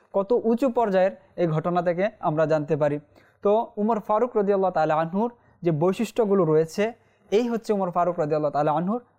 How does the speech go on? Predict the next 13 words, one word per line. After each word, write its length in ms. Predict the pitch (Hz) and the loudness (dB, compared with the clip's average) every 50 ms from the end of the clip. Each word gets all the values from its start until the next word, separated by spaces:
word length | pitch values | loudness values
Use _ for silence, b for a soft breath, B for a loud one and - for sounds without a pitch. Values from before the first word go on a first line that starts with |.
| _ _ _ - | _ _ _ -4
কিছু 220 | 220 214 - 277 | -2 0 2 2
বৈশিষ্ট্য। 580 | 220 196 175 156 - 175 151 - - 156 143 - - b b b b b b | 2 2 2 0 -2 -6 -8 -6 -4 -4 -4 -4 -6 b b b b b b
এর 120 | - 226 214 | -2 -2 0
বৈশিষ্ট্য 480 | 185 185 233 226 233 262 - - 302 | 0 0 -2 -2 -2 -8 -6 -6 -4
তো 100 | 269 277 | -2 0
অসংখ্য 560 | 214 196 226 240 - - 311 320 311 285 - | 0 0 0 0 0 0 0 0 0 0 0
বৈশিষ্ট্য 420 | - 202 208 202 - 226 - - 214 | 0 0 0 -2 -2 -6 -6 -6 -4
কিতাবের 360 | 214 226 202 220 214 208 208 | -4 -2 -2 0 0 0 0
মধ্যে 220 | 196 190 180 170 | 0 0 0 0
বর্ণিত 380 | 185 170 170 170 175 170 165 - | 0 0 0 0 -2 -4 -2 -2
রয়েছে, 400 | 156 156 151 151 - - 185 196 b b b b b b b - | 0 2 0 0 -2 -6 -10 -10 b b b b b b b -4
কতিপয় 380 | 190 190 - 240 220 247 233 | -2 0 0 0 0 2 0
বৈশিষ্ট্য 540 | 214 185 185 180 - 208 196 - 208 196 190 | 2 0 0 -2 -2 -8 -4 -2 -2 -2 -2